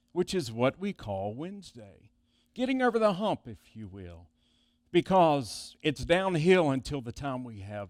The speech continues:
off. We talk about retirement, don't we? Retired,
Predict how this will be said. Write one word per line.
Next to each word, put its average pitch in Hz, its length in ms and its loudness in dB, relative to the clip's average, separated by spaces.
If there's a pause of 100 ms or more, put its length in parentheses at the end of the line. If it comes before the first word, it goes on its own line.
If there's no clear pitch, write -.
(140)
off. 139 560 -6 (800)
We 226 80 -8
talk 311 260 2
about 196 240 4
retirement, 226 580 2
don't 156 240 0
we? 262 200 -6 (320)
Retired, 190 1120 -2